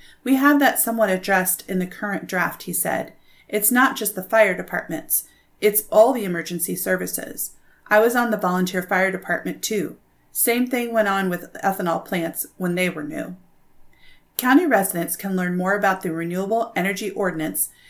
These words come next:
being developed and provide comments at dubuque county iowa dot gov slash renewable energy. Taking a leap. Local residents celebrate February twenty-ninth birthdays and couples anniversaries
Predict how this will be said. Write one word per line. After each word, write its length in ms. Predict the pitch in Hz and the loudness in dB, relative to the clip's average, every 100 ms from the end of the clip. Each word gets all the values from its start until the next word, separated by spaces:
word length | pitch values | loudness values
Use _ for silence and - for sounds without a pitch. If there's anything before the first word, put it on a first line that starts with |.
| - | -10
being 220 | - 220 226 | -4 -2 0
developed 500 | 190 156 160 160 - - | 2 2 2 0 -4 -4
and 180 | 196 190 | -4 -2
provide 340 | 208 202 190 | 2 2 2
comments 600 | - 254 175 165 170 - - - | 0 0 2 0 -2 -6 -8 -6
at 320 | 175 170 - | -4 -4 -6
dubuque 440 | 202 190 208 226 - | -6 -4 -4 -8 -8
county 420 | 226 214 208 - | -2 -2 -2 -2
iowa 500 | 190 180 175 175 175 - _ - | 2 2 0 -4 -6 -12 _ 0
dot 340 | 196 185 180 | 2 2 0
gov 360 | 185 165 160 - _ _ _ _ _ | 0 2 2 0 _ _ _ _ _
slash 580 | - 208 190 175 - - _ | 2 4 4 4 0 -12 _
renewable 840 | 175 185 180 190 196 190 208 208 - - | -4 0 0 0 -2 0 -2 -2 -6 -2
energy. 560 | 180 190 - - - - _ - | -2 -2 -8 -10 -12 -14 _ -8
Taking 560 | 247 269 294 320 349 - | -4 -2 2 2 2 2
a 100 | 285 | 2
leap. 360 | 220 151 - - _ _ _ _ - | 2 -2 -6 -18 _ _ _ _ 6
Local 380 | 214 302 339 277 | 6 6 4 6
residents 480 | 214 202 185 180 | 6 4 -2 -2
celebrate 600 | - 185 180 180 170 - - | 0 2 2 -2 -4 -2 2
February 420 | 220 247 240 240 | 2 2 0 0
twenty-ninth 560 | - 208 208 196 190 | -2 -4 -4 -6 -6
birthdays 640 | - 190 190 165 160 165 - - | -4 -4 -2 -2 -2 -4 -10 -6
and 480 | 208 190 175 175 - | -4 -2 -4 -8 -6
couples 480 | 247 247 185 180 - | -4 -2 -2 -2 -4
anniversaries 800 | 196 185 170 165 180 180 220 | -4 -4 -4 -4 -4 -4 -6